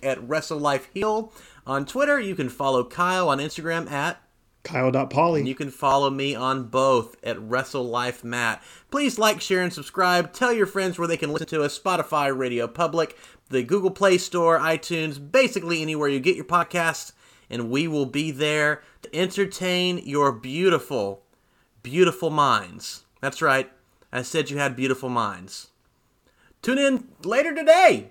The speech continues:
Speaker 1: actually, for the SmackDown review, and early next week for our Full Gear review. We're so excited. We can't wait to tell you all about it. We hope you all have a wonderful, wonderful night.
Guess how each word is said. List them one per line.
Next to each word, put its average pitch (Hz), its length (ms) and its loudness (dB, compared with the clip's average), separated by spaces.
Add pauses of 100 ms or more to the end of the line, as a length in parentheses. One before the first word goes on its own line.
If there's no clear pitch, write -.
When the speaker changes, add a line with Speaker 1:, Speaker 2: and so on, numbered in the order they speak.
(140)
Speaker 1:
actually, 151 640 -2
for 202 140 -2
the 208 40 -2
SmackDown 247 460 2
review, 185 480 0 (340)
and 160 220 -6
early 214 240 4
next 208 320 -2
week 196 260 2
for 175 200 -4
our 156 160 0
Full 190 800 -2 (200)
Gear 170 540 0 (140)
review. 151 600 0 (200)
We're 117 100 -6
so 175 180 2
excited. 151 520 0 (260)
We 101 80 -12
can't - 480 -6
wait 143 240 0
to 117 60 -8 (120)
tell 147 120 0
you 139 160 0
all 139 240 2
about 151 260 6
it. 160 100 0 (400)
We 131 100 -4
hope 170 180 2
you 147 120 -4
all 151 160 0
have 151 220 -2
a 117 60 -2
wonderful, 180 760 0
wonderful 160 480 0
night. 120 300 0